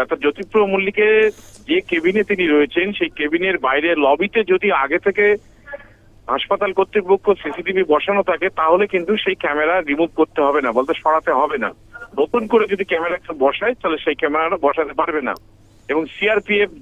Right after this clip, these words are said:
জওয়ান, তারা সিআরপিএফ এর, আহ, তারা মোতায়েন থাকবেন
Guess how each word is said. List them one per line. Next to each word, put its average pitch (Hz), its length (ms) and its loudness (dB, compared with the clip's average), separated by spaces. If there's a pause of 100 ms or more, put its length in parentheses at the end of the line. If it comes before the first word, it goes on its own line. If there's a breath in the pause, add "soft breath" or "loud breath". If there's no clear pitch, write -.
জওয়ান, 165 280 2 (140)
তারা 156 180 2 (120)
সিআরপিএফ 160 460 -2 (100)
এর, 156 100 2 (420)
আহ, 131 400 4 (180)
তারা 147 240 2
মোতায়েন 156 300 0 (100)
থাকবেন 170 320 0